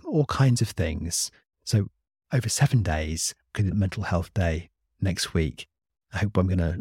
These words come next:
launch this then, and then you can come and join me for seven days, and we can take a care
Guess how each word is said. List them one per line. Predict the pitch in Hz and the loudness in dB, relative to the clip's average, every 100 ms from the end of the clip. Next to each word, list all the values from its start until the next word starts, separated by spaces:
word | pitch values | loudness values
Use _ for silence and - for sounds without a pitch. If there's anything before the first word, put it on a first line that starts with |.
| 131 | 2
launch | 131 104 - | 2 0 -2
this | 104 - | -2 -2
then, | 98 85 80 80 | -2 0 -2 -4
and | 107 107 | 2 4
then | |
you | 107 | 4
can | 101 120 | 2 0
come | 170 | 4
and | 165 | 4
join | 127 87 85 | 4 2 2
me | 78 82 - - | -2 -6 -10 -10
for | |
seven | - 120 101 | 2 2 2
days, | 78 76 76 - - _ _ | 0 -2 -4 -6 -10 _ _
and | - | -4
we | 80 | -2
can | - | -2
take | 87 92 87 | -4 -4 -6
a | |
care | - - 80 90 | -6 -4 -2 -4